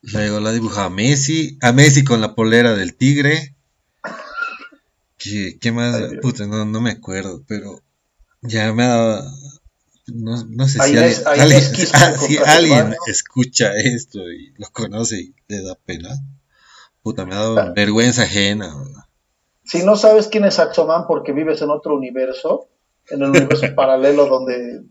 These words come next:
Speaker 2: no ves huevadas en internet como nosotros, busca Saxoman y su clásico tema que lo volvió famoso Papa Francisco y, y vas a saber de quién estamos hablando.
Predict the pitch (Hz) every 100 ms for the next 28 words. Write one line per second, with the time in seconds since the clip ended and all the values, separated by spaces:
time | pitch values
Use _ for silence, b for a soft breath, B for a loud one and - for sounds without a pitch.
0 | - 139 147 151 131 139 143 139 135 -
1 | 139 139 135 131 131 131 147 208 226 B
2 | B B B 165 240 - 214 202 202 202
3 | 196 - 185 185 208 226 156 - 139 -
4 | - 180 202 202 220 - 202 - 190 185
5 | 180 170 160 156 151 160 156 - 147 -
6 | 156 165 - - - 170 156 - 208 190
7 | 170 143 131 - _ _ _ _ _ _
8 | - 147 151 143 139 131 127 139 - 127
9 | - 127 -